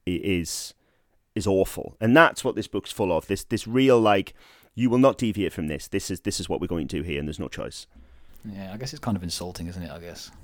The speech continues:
Speaker 1: Yeah. Yeah.
Speaker 2: Um, but that also makes me wonder, they need s-, and they, they need an N P C to keep the story on track, because the story might get derailed by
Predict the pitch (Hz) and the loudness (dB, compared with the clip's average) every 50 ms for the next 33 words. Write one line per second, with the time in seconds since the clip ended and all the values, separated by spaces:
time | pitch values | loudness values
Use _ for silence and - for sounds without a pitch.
0 | - - - - - - 85 78 73 - - - - - - - - - - - | -20 -20 -20 -20 -16 -12 -10 -10 -10 -10 -14 -20 -20 -20 -20 -20 -20 -20 -20 -20
1 | - - - - - - - - - 120 120 123 127 143 147 - - - 151 156 | -20 -20 -20 -20 -18 -16 -12 -8 -6 -4 -4 -2 -2 -4 -4 -4 -6 -8 -4 -2
2 | 143 156 165 156 - 165 147 135 127 117 - 120 113 113 120 120 113 110 107 104 | 0 2 2 2 2 2 4 4 2 2 2 2 2 4 4 4 4 4 4 2
3 | 101 98 - - _ _ _ _ _ _ _ 139 131 120 117 120 127 139 143 143 | 0 -2 -6 -14 _ _ _ _ _ _ _ -2 0 2 4 4 4 4 2 2
4 | 143 139 135 - - _ _ _ _ _ _ _ _ _ - - - - - - | 0 -2 -2 -6 -10 _ _ _ _ _ _ _ _ _ -10 -8 -6 -6 -6 -4
5 | - 127 123 123 123 127 120 - 127 127 143 165 170 170 165 156 143 135 143 139 | -4 -2 -2 0 0 -2 -2 0 0 0 0 0 0 0 0 0 0 0 -2 -2
6 | 135 - - - 196 190 196 196 - - - - - 127 117 - - - - - | -4 -4 -2 -2 -2 -2 -4 -6 -8 -10 -10 -8 -8 -8 -8 -8 -10 -10 -8 -4
7 | 123 120 117 113 107 101 95 90 - - 87 82 82 - - - - - - _ | -2 -2 0 0 0 -2 -2 -4 -6 -6 -6 -6 -8 -10 -14 -18 -20 -20 -20 _
8 | - - - - - - - 110 98 - - 107 - - - 139 127 123 120 117 | -20 -16 -6 -4 -4 -4 -4 -6 -8 -8 -8 -10 -6 -4 -2 0 0 2 2 2
9 | 117 117 113 110 - 110 104 104 107 117 107 107 110 110 107 101 92 92 - - | 0 0 -2 -2 -4 -6 -6 -6 -4 -4 -2 0 0 0 0 -2 -4 -6 -6 -4
10 | - 95 95 95 95 95 98 104 101 101 104 | -2 0 0 0 0 0 0 -2 -4 -6 -8